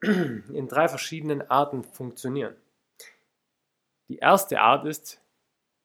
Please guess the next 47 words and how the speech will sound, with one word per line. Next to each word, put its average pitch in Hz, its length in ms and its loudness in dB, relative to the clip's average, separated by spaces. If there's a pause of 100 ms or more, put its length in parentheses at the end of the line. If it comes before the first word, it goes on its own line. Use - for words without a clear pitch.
(100)
dass 123 220 -4
du 113 240 -8
dir 117 240 -6 (160)
bewusst 120 1160 -2 (200)
etwas 143 540 -2
vorstellst. - 1700 -2 (380)
Du 226 120 6
sagst 175 340 4
zum 156 140 -4
Beispiel, 151 180 4
dir 202 120 2
ist 123 60 0
es 117 140 -6
gerade 107 300 -4
kalt. - 380 -14 (120)
Sagen 160 240 4
wir, 143 80 0
dir 131 140 -4
ist 120 80 -4
es 117 140 -8
gerade 101 260 -10
kalt 117 260 -4
und 117 80 -8
du 127 60 -6
machst 135 200 -2
dir 160 100 -4
<laughs> - 60 -4
warme 151 280 4
Gedanken. 120 500 -4 (540)
Guck 170 100 -2
mal, 120 360 2
es - 180 -6
gibt 160 140 -2
ja 147 120 8
alleine 160 240 4
schon 160 140 -2
diesen 160 260 -6
Spruch, 160 280 -4
ich 131 120 -12
mache 147 240 -2
mir 143 300 -2
warme 143 420 2
Gedanken. 139 500 -6
Wenn's 139 180 -2
dir 143 120 -2
kalt 190 320 0
ist, 214 240 -2